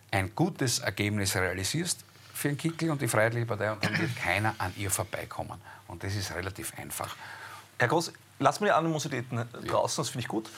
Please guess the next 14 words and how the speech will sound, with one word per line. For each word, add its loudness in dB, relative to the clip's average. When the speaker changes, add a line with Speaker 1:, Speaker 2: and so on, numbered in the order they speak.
Speaker 2:
Schauen 4
wir 4
uns 0
die 0
Fakten 0
an. -4
Speaker 1:
Ja. -6
Speaker 2:
Schauen 4
wir 2
uns -2
zum 0
Beispiel 0
Frankreich -2
an. -4